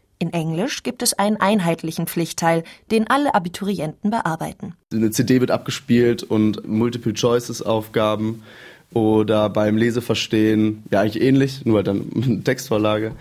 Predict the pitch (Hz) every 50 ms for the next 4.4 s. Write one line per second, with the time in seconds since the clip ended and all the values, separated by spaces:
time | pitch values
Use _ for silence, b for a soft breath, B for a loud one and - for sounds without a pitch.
0 | B B B B B B B B B - 110 110 110 107 - 120 117 117 113 110
1 | - - 123 127 123 - 120 123 123 - 120 113 110 117 113 - - 131 - -
2 | - 123 120 117 110 85 90 95 101 110 117 113 113 110 110 117 - - 110 -
3 | 131 117 - - 123 107 110 110 110 120 120 - 123 117 117 - - 131 127 131
4 | 131 131 131 135 - 185 190